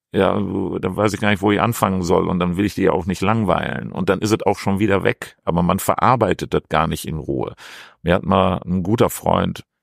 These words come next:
gesagt, „Was du in einem Monat erlebst, das ist für andere ein Jahr.“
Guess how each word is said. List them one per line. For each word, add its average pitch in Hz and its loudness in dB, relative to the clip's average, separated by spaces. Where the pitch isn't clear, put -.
gesagt, - -2
„Was - -4
du 107 4
in 90 0
einem 98 2
Monat 98 2
erlebst, 85 2
das 87 2
ist - -6
für - 0
andere 92 2
ein 92 2
Jahr.“ 87 0